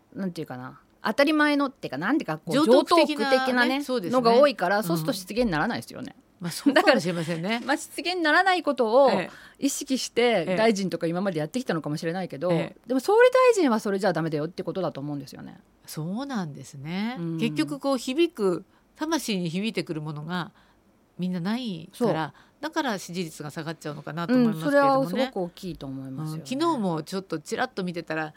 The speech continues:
Speaker 2: 辻元さんが
Speaker 1: はい。
Speaker 2: すごい勢いで、
Speaker 1: うん。
Speaker 2: あの、攻めてたけれども、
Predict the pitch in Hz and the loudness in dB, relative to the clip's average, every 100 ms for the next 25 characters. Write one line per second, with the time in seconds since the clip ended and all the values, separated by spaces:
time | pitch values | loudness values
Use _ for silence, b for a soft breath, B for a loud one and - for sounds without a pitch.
0 | B - 208 226 214 165 170 151 160 175 | B -14 -6 -4 -4 -6 -8 -10 -8 -8
1 | 156 208 - - 196 220 262 170 170 160 | -6 -8 -10 -12 -2 2 2 2 -4 -4
2 | 165 165 208 180 - - 151 160 160 - | -4 -4 -2 -4 -4 -10 -8 -8 -8 -4
3 | 180 160 143 151 170 160 175 170 | -4 -4 -8 -12 -10 -6 -4 -4